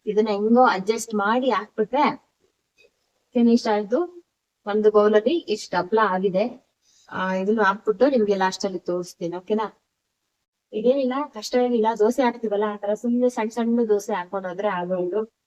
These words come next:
ತುಂಬಾ ಈಸಿ ಇದು ಮಾಡೋದು. ಇನ್ನು ಸ್ವಲ್ಪ ಇದೆ, ಅದನ್ನ ತೋರಿಸ್ಬಿಟ್ಟು, ಅದನ್ನ ಹಾಕ್ಬಿಟ್ಟು ನಿಮ್ಗೆ ತೋರಿಸ್ತೀನಿ.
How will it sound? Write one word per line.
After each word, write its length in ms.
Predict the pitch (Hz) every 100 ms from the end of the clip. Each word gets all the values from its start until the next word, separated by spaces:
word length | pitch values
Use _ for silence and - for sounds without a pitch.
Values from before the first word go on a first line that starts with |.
| _
ತುಂಬಾ 220 | 233 226
ಈಸಿ 340 | 214 214 202 190
ಇದು 380 | 185 254 320 -
ಮಾಡೋದು. 440 | 190 185 214 339 - _
ಇನ್ನು 180 | 208 214
ಸ್ವಲ್ಪ 300 | 220 208 220
ಇದೆ, 220 | 214 196
ಅದನ್ನ 360 | - 269 202 196
ತೋರಿಸ್ಬಿಟ್ಟು, 600 | 196 220 220 - 220 -
ಅದನ್ನ 200 | 202 208
ಹಾಕ್ಬಿಟ್ಟು 520 | 202 285 - 302 427 370
ನಿಮ್ಗೆ 300 | 226 180 180
ತೋರಿಸ್ತೀನಿ. 560 | 175 165 - 170 -